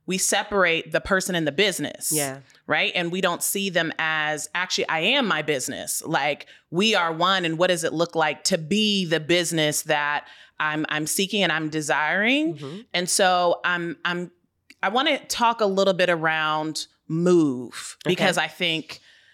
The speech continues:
Speaker 1: that is, is a, a good tie-in point between who we are as people
Speaker 2: Mm-hmm.
Speaker 1: spiritually and what, how that reflects to our business. And so
Speaker 2: Mm-hmm.
Speaker 1: talk to us a little bit around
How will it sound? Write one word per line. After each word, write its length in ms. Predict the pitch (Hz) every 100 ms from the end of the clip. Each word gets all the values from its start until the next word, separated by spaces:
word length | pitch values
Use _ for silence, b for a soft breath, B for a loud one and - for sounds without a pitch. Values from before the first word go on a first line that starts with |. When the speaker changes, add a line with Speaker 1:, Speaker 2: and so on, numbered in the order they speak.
| b 170
Speaker 1:
that 500 | 156 175 175 175 -
is, 380 | 170 165 156 151 -
is 360 | 143 139 - -
a, 240 | 147 131 127 -
a 100 | 156
good 360 | 151 160 196 190
tie-in 500 | - 180 180 170 151
point 340 | - 156 135
between 680 | 143 147 170 160 156 151 147 b b b -
who 180 | 247 233
we 200 | 220 185
are 220 | 170 175
as 140 | 156 -
people 680 | - 247 233 214 208 196 196
Speaker 2:
Mm-hmm. 60 |
Speaker 1:
spiritually 800 | 147 196 202 202 202 202 196 196
and 140 | 165 160
what, 120 | 160
how 200 | 175 175
that 200 | 165 160
reflects 400 | 151 156 156 -
to 60 | 170
our 120 | 143
business. 540 | 147 156 165 226 285
And 120 | 202 151
so 100 | 180
Speaker 2:
Mm-hmm. 60 |
Speaker 1:
talk 240 | 180 190 -
to 60 | 269
us 100 | 240
a 40 |
little 220 | 208 190
bit 80 | 180
around 300 | 165 165 160